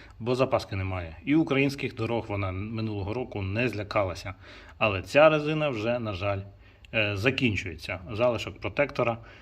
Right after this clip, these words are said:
три-чотири міліметри. І залишок протектора — це не найгірше. Найгірше те, що вона асиметрично зношується. Тобто тут всередині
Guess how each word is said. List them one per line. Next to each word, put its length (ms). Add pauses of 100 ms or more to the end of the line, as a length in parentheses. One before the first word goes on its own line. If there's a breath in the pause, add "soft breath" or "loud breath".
(220 loud breath)
три-чотири 720 (120)
міліметри. 640 (920 loud breath)
І 260
залишок 580
протектора — 680
це 200
не 100
найгірше. 580
Найгірше 420
те, 240
що 180
вона 380 (440 loud breath)
асиметрично 920
зношується. 720 (220)
Тобто 320
тут 300
всередині 760